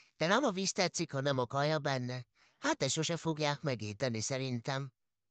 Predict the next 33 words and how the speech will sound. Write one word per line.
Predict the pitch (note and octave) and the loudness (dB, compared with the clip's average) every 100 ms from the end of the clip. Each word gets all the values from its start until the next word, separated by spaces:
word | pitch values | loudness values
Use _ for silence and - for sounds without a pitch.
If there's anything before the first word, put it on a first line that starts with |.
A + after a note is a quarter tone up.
| _ | _
Ezután | - E4 B3+ G#3+ F#3 | -2 -2 0 2 2
egy | F3+ D#3+ | 4 2
kicsit | G#3+ G#3+ E3+ - | 0 0 0 -2
kiszálltunk | F#3 F#3 F3+ D#3+ - C#3+ B2 | -4 0 2 2 0 -2 0
a | B2 | -2
vízből, | F#3+ A3+ - D4+ D4 C#4 B3+ _ _ | -2 -4 -2 2 4 4 0 _ _
mert | D3 C#3 F3 | 0 0 0
most | E3+ - | 0 0
már | D#3+ C3 | 0 0
elég | D#3 D#3 D#3 C3+ | 0 0 0 -2
volt, | E3+ A3+ A#3 | 2 4 4
lassan | F#3 G3 - F3+ D#3+ | 4 4 4 2 4
ilyen | D3 C#3 - _ _ _ _ | 4 2 -2 _ _ _ _
vízi | F3+ A3 D#3 C3 | -2 0 0 -2
uszonyunk | G3 - F3 D#3+ D3+ | -4 -2 0 2 0
fog | C3 D#3 C#3 | 0 0 0
nőni, | C3 C#3 F3+ G#3+ A3 | 0 0 2 4 2
és | G#3 C3 C3 | 2 0 -2
úgy | A3+ B3+ | 0 -2
fog | - E3 D3+ | 0 0 0
kinézni, | F#3 E3+ C3+ D#3 | 0 0 0 0
mint | D3+ D3+ | -2 0
egy | C3 B2 | -2 -2
kis | C#3+ C3 | -4 -2
béka, | F3+ F3 - A#3+ F#4 _ - - - | 2 0 2 0 0 _ -20 -20 -8
úgyhogy | D#4 D#4 G#3+ F3 | -2 2 4 4
most | D3+ - | 2 0
már | F3+ E3 | 0 0
ideje | F#3 D3+ B2+ C3 | 0 0 2 0
kicsit | - E3 C3 A2 | 0 -2 -2 -2
ledőzsölődni, | A#2+ A2+ D#3 C#3+ F3+ F3+ F#3 A3+ D4+ E4+ A#3 G#2+ | -2 0 0 0 0 0 0 0 2 2 0 -4
megszáradni, | C3 C#3 - F#3+ G3+ G#3+ G#3 G#3+ F#3+ | -2 -2 0 2 4 4 2 2 2
sétálgatni | E3+ C#3+ B2+ E3 D#3+ E3+ E3 D3+ C#3 | 2 0 -2 0 2 2 0 0 -4